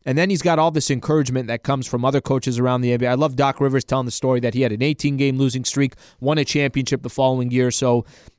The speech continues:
a lot of the coaches reaching out to him. And, oh, by the way, I don't know if there's a connection to this,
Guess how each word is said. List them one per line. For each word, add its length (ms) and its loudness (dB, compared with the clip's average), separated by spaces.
a 60 -4
lot 180 2
of 80 2
the 60 0
coaches 400 0
reaching 320 0
out 160 -2
to 100 -2
him. 300 -2
And, 120 -2
oh, 120 2
by 160 2
the 80 2
way, 260 2
I 40 -12
don't 120 -4
know 100 2
if 80 -2
there's 180 2
a 60 0
connection 480 0
to 100 -6
this, 440 -12